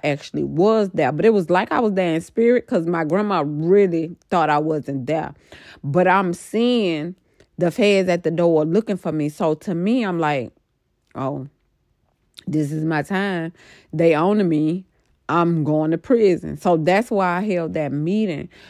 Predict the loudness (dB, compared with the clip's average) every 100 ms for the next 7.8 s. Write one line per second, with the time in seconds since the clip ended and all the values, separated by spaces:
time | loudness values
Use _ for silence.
0 | -6 2 4 4 2 -2 -2 -4 -4 -4
1 | -2 -2 -2 -2 -2 -4 -4 -6 -6 -2
2 | -4 -4 -8 -8 -10 -4 -4 -2 -2 -2
3 | -2 -2 -4 -4 -4 -2 -2 -4 -8 -14
4 | -14 -2 0 2 2 0 -2 -4 -8 _
5 | _ _ _ _ _ 2 4 4 2 0
6 | -2 -4 0 0 2 0 -2 -4 -2 -4
7 | -6 -4 0 0 0 0 -2 -6